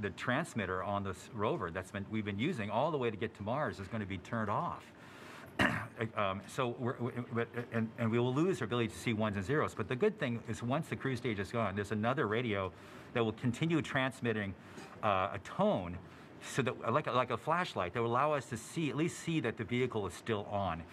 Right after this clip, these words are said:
And that, and the, and that color of that flashlight tells us a little bit what, what state this, the rover's in. But soon after that, um, it won't be very long before we'll be able to hear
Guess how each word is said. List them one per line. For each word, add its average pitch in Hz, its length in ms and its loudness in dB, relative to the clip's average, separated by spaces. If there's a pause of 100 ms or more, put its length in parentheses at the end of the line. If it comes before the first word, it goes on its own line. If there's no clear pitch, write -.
(240)
And 127 80 4
that, 131 200 0 (100)
and 117 140 2
the, 113 160 2
and 120 140 2
that 117 160 0
color 170 320 2
of 120 80 0
that 107 160 0
flashlight 127 560 0
tells 120 220 0
us 107 120 -6
a 117 40 -2
little 131 200 0
bit 113 160 0
what, 101 140 -2 (100)
what 104 140 -10
state 110 280 0 (200)
this, 98 240 -4
the 104 80 -2
rover's 92 420 0
in. 82 160 -4 (400)
But 147 140 0
soon 196 280 2
after 190 240 2
that, 151 280 2 (500)
um, 117 220 6
it 123 40 4
won't 151 120 0
be 170 80 4
very 151 200 4
long 131 340 2
before 113 560 2 (240)
we'll 117 140 4
be 123 240 2
able 139 220 2
to 117 140 0
hear 117 340 2